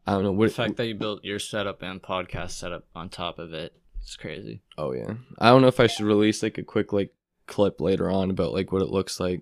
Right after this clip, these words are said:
Speaker 1: but I'll do maybe a couple more and see, like, what happens with the traction on YouTube and, like, it, like,
Speaker 2: Oh,
Speaker 1: setting up to all the other
Speaker 2: if you just
Speaker 1: things.
Speaker 2: made, like, a room tour, it would definitely pop off 'cause people watch that shit all the time.
Speaker 1: Think so?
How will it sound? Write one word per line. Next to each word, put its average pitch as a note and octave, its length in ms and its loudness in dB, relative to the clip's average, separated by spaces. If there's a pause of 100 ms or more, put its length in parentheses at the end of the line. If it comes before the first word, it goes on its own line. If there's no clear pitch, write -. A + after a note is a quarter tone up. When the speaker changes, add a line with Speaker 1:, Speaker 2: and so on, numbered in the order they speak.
Speaker 1:
but - 280 -6 (340)
I'll A2 100 10
do A#2+ 140 8
maybe G#2+ 240 6
a F#2+ 40 4
couple F#2 320 -2
more F#2+ 200 -2
and F#2+ 100 0
see, - 180 -6
like, F2 220 -4
what F2 140 -2
happens F#2+ 420 -4
with G2 140 -8
the - 40 -20
traction - 480 -4
on F#2+ 120 -2
YouTube F#2+ 480 -2
and, D2+ 80 -6
like, F2+ 320 -6 (1040)
it, - 160 -10 (500)
like, F#2 220 0
Speaker 2:
Oh, C3+ 100 4
Speaker 1:
setting F#2+ 240 4
up F2+ 140 -2
to - 100 -2
all F2 200 -2
the F2+ 40 -2
other F2 200 -2
Speaker 2:
if - 120 -4
you C#3+ 100 4
just G3+ 140 2
Speaker 1:
things. E3 120 2
Speaker 2:
made, D#3 80 2
like, C3 160 0
a G2+ 120 -2
room G#2+ 260 -4
tour, C3 360 0
it A#2 80 0
would G2+ 120 -4
definitely G2+ 340 -6
pop F2 300 -8
off E2 280 -8
'cause - 140 -18
people F#2 340 -10
watch E2+ 240 -8
that C#2 120 -14
shit - 320 -10
all D#2+ 200 -8
the E2 100 -14
time. - 160 -18
Speaker 1:
Think G2+ 220 -4
so? G#2 300 -4